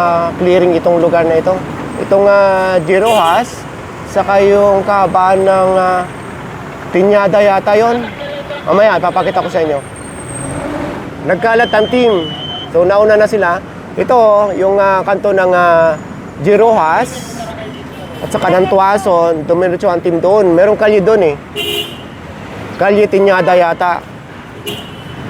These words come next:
Mga natikita na ito nung nakaraan. Yung nakasampa dyan. Saka may nahatak dito. Saka yung dito nung nakaraan.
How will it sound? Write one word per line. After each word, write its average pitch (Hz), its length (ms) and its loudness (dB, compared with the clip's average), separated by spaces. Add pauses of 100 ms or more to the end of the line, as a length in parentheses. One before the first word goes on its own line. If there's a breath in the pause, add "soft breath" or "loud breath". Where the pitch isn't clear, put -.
(480)
Mga 233 200 4 (100)
natikita 240 640 0
na 220 160 2
ito 208 160 -2
nung 202 160 0
nakaraan. 175 640 0 (240)
Yung 147 160 -2
nakasampa 175 420 -2
dyan. 156 460 0 (640)
Saka - 160 -4
may 170 240 2
nahatak 160 580 0
dito. 156 460 0 (880)
Saka - 180 -2
yung 160 220 2
dito 156 320 2
nung 156 160 2
nakaraan. 143 480 0